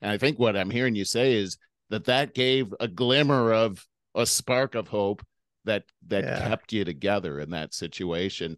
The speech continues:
Speaker 1: And I wanna, I wanna switch over to the book a little bit, because the, this, this, uh, train wreck <laughs> that you're talking about right now was sort of where Cooper was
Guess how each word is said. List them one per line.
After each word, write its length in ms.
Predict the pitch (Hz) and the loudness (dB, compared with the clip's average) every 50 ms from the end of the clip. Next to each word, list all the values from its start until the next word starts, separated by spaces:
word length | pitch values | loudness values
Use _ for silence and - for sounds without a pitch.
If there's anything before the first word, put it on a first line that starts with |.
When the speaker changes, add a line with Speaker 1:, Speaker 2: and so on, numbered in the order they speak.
| - - - | -16 -12 -4
Speaker 1:
And 200 | - 151 147 147 | -2 0 0 0
I 80 | 147 | 0
wanna, 340 | 147 156 180 220 226 185 - _ _ _ _ _ - | 2 2 2 4 2 2 0 _ _ _ _ _ -8
I 60 | 156 | -4
wanna 260 | 156 170 208 226 208 | -2 -2 0 0 0
switch 400 | - - - - 185 170 - - | 0 0 2 4 2 2 4 2
over 240 | 180 175 151 160 147 | 2 2 2 0 -2
to 180 | - - - 143 | -2 -2 -4 -2
the 100 | 123 131 | -2 -2
book 360 | 98 95 - 185 190 - - | -2 0 0 0 0 0 0
a 40 | 135 | -2
little 260 | 113 110 107 101 104 | 0 0 0 0 0
bit, 260 | 85 104 107 104 - - | -2 -2 -2 -2 -2 -4
because 640 | 117 104 - - 127 120 120 120 120 117 101 - _ _ _ _ _ _ _ _ _ _ _ _ _ - | -8 -8 -4 -2 0 2 4 4 4 2 0 -4 _ _ _ _ _ _ _ _ _ _ _ _ _ -18
the, 400 | 117 110 110 135 147 170 180 160 156 | -12 -4 2 2 2 4 2 -2 -4
this, 380 | 143 120 147 160 151 - - 117 113 110 107 - _ 107 - | 0 2 4 4 4 2 -2 -4 -8 -10 -12 -12 _ -18 -8
this, 320 | - 131 143 151 - 110 123 | 0 0 0 2 0 0 0
uh, 320 | 120 110 107 104 98 101 98 | 2 2 2 2 0 0 -2
train 340 | - - 143 143 160 170 156 | -2 0 2 2 2 2 0
wreck 280 | 127 113 98 92 110 - _ _ _ _ - | 0 0 0 0 -2 -4 _ _ _ _ -10
<laughs> 160 | - - - | -8 -8 -4
that 280 | - 131 127 - - - | -2 -2 -4 -2 -2 -2
you're 80 | 127 | -2
talking 440 | 110 - - 98 110 117 - 127 110 | 0 0 0 0 0 0 0 -2 -2
about 320 | 101 82 101 98 95 92 - | -2 0 0 -2 -2 -2 -2
right 260 | 98 98 95 95 - - | -2 -2 -2 -2 -4 -4
now 380 | - 92 87 87 101 110 110 - _ - | -4 -4 -2 -2 -2 -4 -4 -6 _ -6
was 320 | - 110 110 104 101 - | -2 0 0 0 -2 -6
sort 300 | - - 113 120 143 156 | -8 -2 0 2 2 4
of 200 | 135 117 113 104 95 104 92 | 4 2 2 0 -4 -12 -16
where 480 | - 107 107 107 120 120 120 120 107 - _ - | -14 -8 -2 2 4 4 4 4 2 -2 _ -6
Cooper 540 | - 147 147 - - - 117 95 87 85 76 - | -4 -2 -2 -2 -2 0 0 0 0 -2 -6 -4
was 600 | - 104 107 92 85 87 98 107 117 117 - | 0 2 2 2 2 2 -2 -2 -4 -6 -12